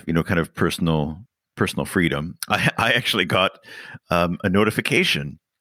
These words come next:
on my N H S app today, notifying me that I had been in close contact with somebody who has been found covid positive. So I raced and did my lateral flow test and still negative.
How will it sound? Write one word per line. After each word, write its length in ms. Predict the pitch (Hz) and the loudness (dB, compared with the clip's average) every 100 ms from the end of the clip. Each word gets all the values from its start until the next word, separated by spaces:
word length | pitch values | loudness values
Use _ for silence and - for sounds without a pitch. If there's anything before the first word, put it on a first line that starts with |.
| _ | _
on 360 | 90 87 87 - _ | 2 2 0 -4 _
my 260 | 87 85 82 | 0 2 2
N 200 | - 87 | 0 0
H 200 | 87 - | 2 2
S 180 | 101 - | 0 0
app 360 | 80 78 - - - | -2 0 -2 -10 -6
today, 580 | - 82 160 73 78 90 _ _ _ _ _ - | -4 0 2 2 0 -4 _ _ _ _ _ 0
notifying 600 | 95 92 82 90 85 85 | 2 4 2 2 2 2
me 120 | 85 | 0
that 220 | 76 - | 0 -2
I 140 | 80 85 | -2 0
had 160 | 82 | 0
been 180 | 87 85 | 0 2
in 80 | 82 | 0
close 260 | - 87 | 0 -2
contact 460 | - 82 73 - - | 0 0 2 -2 -2
with 100 | - | -4
somebody 360 | - 78 82 87 | -2 0 0 0
who 160 | 92 | -2
has 220 | 78 - - - - - - - _ - | -2 -6 -16 -20 -20 -20 -20 -20 _ -2
been 220 | 85 82 | 0 2
found 280 | 95 82 - | 2 0 2
covid 280 | 90 85 | 0 0
positive. 380 | 85 78 78 95 | 0 0 0 0
So 120 | - | 2
I 40 | 87 | 2
raced 560 | 80 80 76 - - | 2 0 0 -6 -10
and 240 | 78 67 71 - | -8 -8 -10 -4
did 200 | 80 - | -4 -2
my 360 | 76 69 67 82 _ _ _ - - - | -4 -4 -4 -8 _ _ _ -16 -16 -4
lateral 380 | 95 92 92 90 | 0 2 2 2
flow 220 | - 92 | 2 2
test 420 | 80 92 104 - | 2 0 0 -2
and 300 | 87 85 85 - | -4 -2 -6 -8
still 260 | - 147 | -4 -2
negative. 520 | 87 98 85 73 120 | 0 0 0 -2 -4